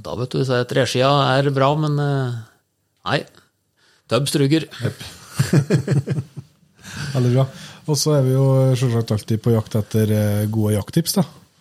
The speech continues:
Speaker 1: Ja, det er vel, kan det ikke være noe mye annet enn å være mye ute, det. Gnu på,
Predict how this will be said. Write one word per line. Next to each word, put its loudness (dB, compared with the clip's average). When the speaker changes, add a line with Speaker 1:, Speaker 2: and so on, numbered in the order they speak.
Speaker 1:
Ja, -2
det -4
er -6
vel, -8
kan -4
det 0
ikke 2
være 2
noe 2
mye 2
annet 0
enn 0
å 2
være 2
mye 2
ute, 0
det. 2
Gnu 4
på, 4